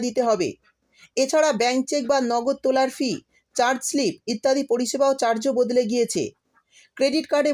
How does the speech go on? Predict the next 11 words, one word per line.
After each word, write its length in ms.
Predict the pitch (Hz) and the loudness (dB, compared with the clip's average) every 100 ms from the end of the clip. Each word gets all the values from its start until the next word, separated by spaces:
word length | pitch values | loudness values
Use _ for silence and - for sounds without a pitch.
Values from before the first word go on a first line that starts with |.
| 233 | 2
বড় 140 | 240 | 2
বদল 240 | 269 269 277 | 4 4 2
এনেছে 260 | 269 262 277 - 233 | 2 0 -2 0 -2
এসবিআইও। 560 | 208 220 254 240 160 - _ _ _ - | 0 0 0 2 0 -2 _ _ _ -2
এখন 260 | 247 302 294 | 0 2 0
থেকে 140 | 302 302 | 0 -2
স্টেট 260 | - 254 220 | 2 2 4
ব্যাংকের 400 | 269 277 269 196 - - | 2 2 2 0 -2 -2
ক্রেডিট 280 | 233 262 277 | 0 0 0
কার্ডের 240 | 269 262 247 | 2 4 2
হোল্ডাররা 480 | 233 247 269 247 202 | 2 2 2 2 0